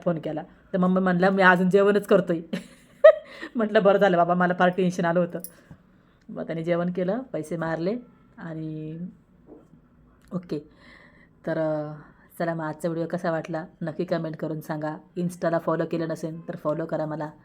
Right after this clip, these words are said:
तिकडे पण मी छान छान व्हिडिओ टाकत असते मी. तिकडे पण आपले भरपूर, YouTube-पेक्षा पण जास्त फॉलोअर्स तिकडे झालेत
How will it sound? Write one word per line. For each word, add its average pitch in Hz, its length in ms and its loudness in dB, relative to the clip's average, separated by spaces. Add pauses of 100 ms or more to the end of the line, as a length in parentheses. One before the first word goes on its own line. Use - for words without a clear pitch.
(360)
तिकडे 170 180 -6
पण 170 120 -6
मी 165 80 -6
छान 165 200 -10
छान 165 140 -8
व्हिडिओ 160 220 -4
टाकत 156 260 -6
असते 151 240 -8
मी. 147 160 -6 (680)
तिकडे 165 160 -4
पण 160 160 -6
आपले 160 200 -6
भरपूर, 170 420 -4
YouTube-पेक्षा 170 520 -4
पण 180 160 -4
जास्त 165 200 -2
फॉलोअर्स 156 460 -6
तिकडे 165 160 -8
झालेत 151 220 -4